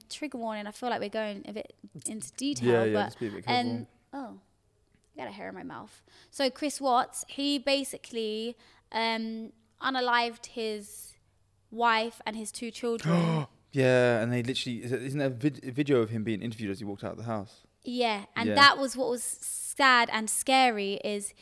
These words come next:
Speaker 1: when they were missing, they came to him and they done an interview. He was like, "Oh, I just want my kids back. I want my wife back." Like, and he was saying how he was describing his two daughters' personalities.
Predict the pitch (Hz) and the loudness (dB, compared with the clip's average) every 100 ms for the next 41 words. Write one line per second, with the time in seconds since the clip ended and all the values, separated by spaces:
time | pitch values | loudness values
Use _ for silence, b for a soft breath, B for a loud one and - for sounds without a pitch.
0 | b b - 233 277 269 269 262 247 - | b b -8 -2 0 2 2 0 -2 -2
1 | 247 240 233 277 277 - 208 202 240 262 | 2 2 4 2 0 -2 -4 -6 -10 -10
2 | - 233 240 254 240 240 226 226 220 220 | -6 -6 -4 -6 -6 -6 -4 -4 -4 -6
3 | 220 226 226 214 220 214 214 - 247 247 | -6 -6 -8 -10 -10 -6 -4 0 2 0
4 | 233 - 247 277 226 - 254 214 - 240 | -2 -6 -8 -6 -8 -6 -8 -8 -2 2
5 | 233 233 - - 226 208 226 226 226 220 | 4 4 0 -4 -6 -6 -2 -2 -2 -4
6 | - - 226 B B 240 240 247 226 247 | -8 -6 -10 B B -6 -2 -2 0 -2
7 | 233 226 226 220 - 247 240 - 247 - | -2 -2 0 -2 -6 -6 -6 -6 -8 -2
8 | 269 262 233 233 226 - 247 247 247 214 | 2 2 0 -6 -8 -6 -4 -2 -2 -4
9 | - 233 - 240 233 226 214 214 214 208 | -8 -8 -6 -4 -2 -4 -6 -6 -8 -10